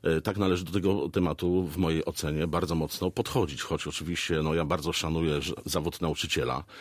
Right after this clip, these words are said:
Trzeba mieć odpowiednie predyspozycje, żeby być nauczycielem. Oczywiście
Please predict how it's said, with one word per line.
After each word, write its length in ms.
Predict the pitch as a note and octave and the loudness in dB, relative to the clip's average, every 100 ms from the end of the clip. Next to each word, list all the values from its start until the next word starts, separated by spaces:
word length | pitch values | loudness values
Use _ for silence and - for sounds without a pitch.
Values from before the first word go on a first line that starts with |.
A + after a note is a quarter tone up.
| - - | -18 -10
Trzeba 160 | - E2+ | -2 2
mieć 180 | E2+ - | 2 0
odpowiednie 440 | - F#2+ D#2+ E2+ | -4 -2 0 0
predyspozycje, 760 | - D2+ D#2+ - F2 D#2 - | -2 -4 -4 -2 -2 -4 -2
żeby 180 | D#2+ D2 | -2 -2
być 240 | D2 F#2 D#2 | 0 0 0
nauczycielem. 640 | D2 - - C#2+ A#1 D#2+ | 0 -2 -4 -4 -4 -4
Oczywiście 480 | - D2+ D#2+ - | -4 -4 -2 0